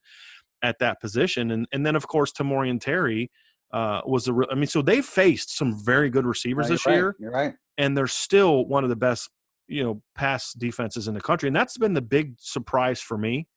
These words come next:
Speaker 1: uh, is that they've made these dramatic improvements on the run defense without sacrificing, b-, still being really good against the
Speaker 2: That's
Speaker 1: pass.
Speaker 2: the,
Speaker 1: That's
Speaker 2: I
Speaker 1: so
Speaker 2: mean, that's
Speaker 1: important.
Speaker 2: the gr-, that's the greatness of Clark Lea.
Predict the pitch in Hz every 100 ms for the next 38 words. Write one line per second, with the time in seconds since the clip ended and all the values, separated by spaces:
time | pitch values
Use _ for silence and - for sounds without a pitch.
0 | _ _ _ _ _ _ _ - - -
1 | - 156 131 120 135 - 131 175 156 160
2 | 151 143 120 135 127 131 127 123 - 143
3 | 131 123 120 110 104 117 131 156 156 156
4 | 120 123 - - 131 - 117 127 117 -
5 | 107 98 - _ _ _ _ _ 123 113
6 | 131 - 135 127 107 123 117 113 107 95
7 | - 180 - - 135 190 139 156 156 151
8 | 160 165 156 143 139 135 143 - 139 135
9 | 127 113 113 117 120 - 120 107 113 110